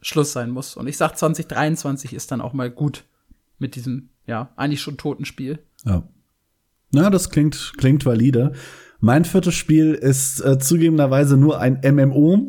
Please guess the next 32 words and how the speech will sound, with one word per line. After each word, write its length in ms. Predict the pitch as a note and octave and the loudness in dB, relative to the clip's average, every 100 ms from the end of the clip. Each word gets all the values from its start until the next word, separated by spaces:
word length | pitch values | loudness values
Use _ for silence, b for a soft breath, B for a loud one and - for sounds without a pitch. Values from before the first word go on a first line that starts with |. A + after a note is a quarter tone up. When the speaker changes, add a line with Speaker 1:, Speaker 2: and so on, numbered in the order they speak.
| C4 | 0
Speaker 2:
ohne 220 | C3+ E3 | 2 2
R 220 | - C#3 | 2 0
P 140 | C#3 D#3 | 2 2
G 180 | C3 D#3 | 4 4
dahinter. 560 | D3 D3+ D3+ E3+ G3+ - B B B B - | 4 2 2 2 0 -8 B B B B 0
Und, 460 | F3+ D3+ C3+ - | 2 2 0 -2
äh, 140 | C3 C3+ | -2 0
zwar, 800 | - B2 B2 C#3 D3+ D#3+ D#3+ B2 | -2 0 2 4 4 4 2 2
äh, 220 | C#3 B2+ - - | 4 2 -2 -2
so 160 | B2 | 2
leid 200 | C#3 C#3+ | 4 2
es 120 | E3 - | 2 0
mir 100 | D3+ | 2
tut, 420 | D#3 E3 - - | 2 2 0 0
call 220 | D3 D3 | 2 4
ich 120 | C#3+ | 2
das 200 | D3 C3+ | 2 0
Ende 340 | - A#2+ D3 C#3 | 2 2 4 2
für 460 | - B2+ B2 A#2+ | 2 4 4 2
Century 800 | A#2 - C3+ E3 E3+ D3+ C#3+ C#3 | 0 2 2 2 2 4 4 4
Age 260 | - D3 - | 2 2 2
of 220 | B2 - - | -2 -2 -2
Ashes. 560 | A#2+ - D#2+ - - - | -2 2 0 0 -4 -4
Ich 160 | G#2+ | 0
weiß 200 | B2+ C3 | 0 0
gar 140 | C3 C#3 | 2 2
nicht, 140 | D3 | 2
ob 120 | B2+ | 2
dir 120 | C3 | 2
das 200 | C3+ C#3+ | 2 2
was 180 | B2 A2+ | 0 0
sagt. 360 | A2+ A#2 C3+ | 0 0 -2